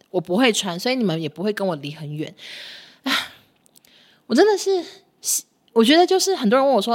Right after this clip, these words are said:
，“哎，你是之前那个二手拍P T S D吗？为什么就是很担心没有人？”哎，就真的啊，我就真的P T S D啊，我就觉得那次就是个人是觉得颇失败，所以我想说希望这次可以比较多人来，但如果没有的话也没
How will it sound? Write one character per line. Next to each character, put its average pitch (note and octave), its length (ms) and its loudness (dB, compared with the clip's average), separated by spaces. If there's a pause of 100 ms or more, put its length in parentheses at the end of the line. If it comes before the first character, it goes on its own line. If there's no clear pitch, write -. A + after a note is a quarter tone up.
，“哎， C#4+ 80 0
你 B3+ 140 -2
是 B3 160 -6
之 C4+ 200 -8
前 A#3 180 -2
那 A3 60 2
个 B3 100 -2
二 B3+ 120 -2
手 D3 180 -4
拍 F#3 200 -4
P G3+ 180 -8
T G3+ 180 -4
S E3 220 -6
D D#3 220 -8
吗？ D3 180 -6
为 A#3 80 -2
什 B3+ 100 -8
么 E3 120 -6
就 G3+ 120 -10
是 A3 60 -8
很 F#3+ 120 -6
担 D#3 160 -8
心 F#3 120 -8
没 D#3 100 -8
有 B2+ 140 -12
人？” F2 200 -14 (260)
哎， D4 100 4
就 - 100 -4
真 B3 240 -4
的 A#3 80 0
啊， G3+ 80 2
我 G#3+ 80 2
就 A#3 60 -2
真 C#4+ 140 -4
的 B3+ 80 -2
P A3+ 120 -8
T A3+ 200 -2
S E3+ 260 -6
D E3+ 160 -10
啊， D#3+ 160 -8 (220)
我 C#4+ 80 -4
就 D#4+ 60 -2
觉 D#4 40 2
得 A#3+ 60 2
那 C4 180 -2
次 B3+ 180 -8
就 A#3+ 80 -6
是 A3 480 0 (120)
个 D#4+ 120 4
人 G3 160 4
是 B3+ 80 -2
觉 G3 160 -4
得 E3+ 80 -8
颇 D#3+ 240 -8
失 D#3 280 -8
败， F3+ 280 -6 (300)
所 - 140 -2
以 - 20 4
我 - 20 2
想 D4 160 2
说 A#3+ 320 -2
希 B3 140 -6
望 A#3+ 100 -2
这 A#3 140 -4
次 F#3 500 0
可 - 140 -10
以 F3+ 60 -6
比 E3 100 -10
较 E3 100 -2
多 D3+ 240 -6
人 C3+ 220 -8
来， - 180 -16 (220)
但 C#4+ 160 -2
如 B3 80 2
果 A#3 100 2
没 G3 120 2
有 G3 100 -4
的 D#3+ 80 -6
话 G3 100 -10
也 F3+ 60 -6
没 A2+ 160 -12